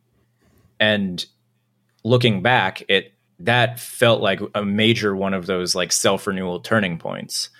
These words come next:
is I was able to pivot in a certain way and, and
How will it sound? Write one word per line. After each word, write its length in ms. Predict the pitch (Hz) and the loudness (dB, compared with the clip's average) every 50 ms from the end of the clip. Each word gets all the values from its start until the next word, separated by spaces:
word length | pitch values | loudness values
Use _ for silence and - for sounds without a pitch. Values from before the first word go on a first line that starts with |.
| - - _ _ _ _ _ - | -20 -20 _ _ _ _ _ -2
is 160 | 101 101 107 | 0 2 4
I 80 | 110 107 | 4 4
was 160 | 107 98 95 | 4 4 4
able 220 | 107 104 101 92 | 4 4 2 0
to 100 | 82 98 | -2 -6
pivot 480 | - - 123 123 120 101 92 - - _ _ - | -2 2 2 4 4 4 0 -2 -4 _ _ -4
in 140 | 101 98 95 | -2 -2 -2
a 60 | 90 | 0
certain 380 | - - 98 92 85 90 90 | 0 0 0 0 -2 -4 -4
way 480 | 87 92 90 87 87 85 85 87 110 - _ _ _ _ _ _ - | -2 0 2 2 2 0 0 -2 -6 -10 _ _ _ _ _ _ -2
and, 500 | 92 92 92 92 90 90 87 87 85 - - - _ _ _ _ _ _ _ _ _ _ _ _ _ _ _ _ _ _ _ _ _ _ _ _ _ _ _ _ _ _ _ - - - | 0 2 2 2 0 -2 -4 -6 -6 -8 -12 -14 _ _ _ _ _ _ _ _ _ _ _ _ _ _ _ _ _ _ _ _ _ _ _ _ _ _ _ _ _ _ _ -12 -6 -4
and 440 | 101 98 98 95 92 90 82 - | -2 -2 -2 -2 -4 -4 -6 -10